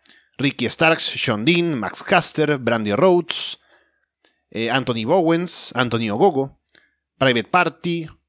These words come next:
Mark Henry, Top Flight, Will Hobbs, Kiera Hogan, Lee Johnson y Scorpio Sky. Así que se ve interesante esto. Lamentablemente no conozco a la mayoría de artistas que participan. Por ahí,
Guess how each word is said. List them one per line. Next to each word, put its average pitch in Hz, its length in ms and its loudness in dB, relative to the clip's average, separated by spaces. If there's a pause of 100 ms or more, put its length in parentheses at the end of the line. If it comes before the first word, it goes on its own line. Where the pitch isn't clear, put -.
Mark 113 280 -6
Henry, 151 400 0 (320)
Top - 140 -2
Flight, 175 460 0 (100)
Will 117 160 -4
Hobbs, - 420 -2 (640)
Kiera 156 240 2
Hogan, 180 320 2
Lee 156 160 0
Johnson 180 760 -2 (240)
y 98 320 -6
Scorpio 135 360 0
Sky. 165 320 0 (1800)
Así - 200 -2
que 175 140 4
se 151 120 4
ve 190 60 4
interesante 151 560 2
esto. - 420 -8 (800)
Lamentablemente 175 680 2
no 185 80 4
conozco 165 380 2
a - 20 2
la 110 100 2
mayoría 117 400 0
de 98 160 0
artistas 117 460 -6
que 107 100 -4
participan. 123 720 -2
Por 98 140 2
ahí, 110 340 4